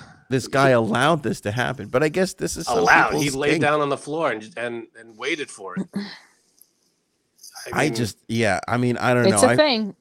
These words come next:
Speaker 3: It's a
Speaker 2: people
Speaker 3: thing.
Speaker 2: are into
Speaker 3: Pe-
Speaker 2: it. Fine, but
Speaker 1: I, and I
Speaker 3: people
Speaker 1: will
Speaker 3: enjoy
Speaker 1: say,
Speaker 3: peeing on
Speaker 1: Sophia's
Speaker 3: each other.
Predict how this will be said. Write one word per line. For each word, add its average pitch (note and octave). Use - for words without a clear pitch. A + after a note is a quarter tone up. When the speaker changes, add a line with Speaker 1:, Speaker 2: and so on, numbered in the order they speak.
Speaker 3:
It's -
a B3
Speaker 2:
people F#3+
Speaker 3:
thing. F#3
Speaker 2:
are F#3+
into F#3+
Speaker 3:
Pe- C#3+
Speaker 2:
it. -
Fine, B2+
but G#2
Speaker 1:
I, C#3+
and E3+
I -
Speaker 3:
people A#3+
Speaker 1:
will G#3
Speaker 3:
enjoy B3
Speaker 1:
say, -
Speaker 3:
peeing E3+
on D3
Speaker 1:
Sophia's C#3+
Speaker 3:
each D3+
other. C#3